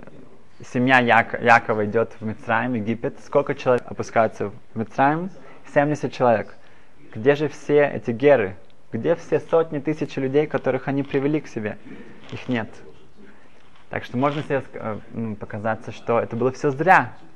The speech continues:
Имеется в виду, что они так много в это, это был их день и ночь, этим они жили, они постоянно людей, это их гостеприимство, этот хесед. Они приводили людей, чтобы они верили в одного Творца. Где же все эти люди? Где все эти души, скажем, что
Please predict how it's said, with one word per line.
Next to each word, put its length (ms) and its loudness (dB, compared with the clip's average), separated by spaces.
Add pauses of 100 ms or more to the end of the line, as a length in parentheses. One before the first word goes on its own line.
(340)
Имеется 220 -8
в 60 -6
виду, 100 0
что 140 -8
они 120 0
так 300 -6
много 340 0
в 60 0
это, 220 0
это 280 -4
был 200 -2
их 200 -4
день 200 2
и 40 -2
ночь, 300 -2
этим 260 -4
они 140 0
жили, 300 0
они 200 -2
постоянно 440 -4
людей, 320 2
это 140 -6
их 100 -10
гостеприимство, 680 -4
этот 200 -10
хесед. 380 0 (320)
Они 160 2
приводили 380 2
людей, 180 2
чтобы 240 -4
они 100 4
верили 300 6
в 60 4
одного 180 2
Творца. 340 0
Где 400 2
же 140 -2
все 300 0
эти 160 -2
люди? 380 0 (260)
Где 120 0
все 140 0
эти 100 0
души, 400 2
скажем, 240 -2
что 180 -4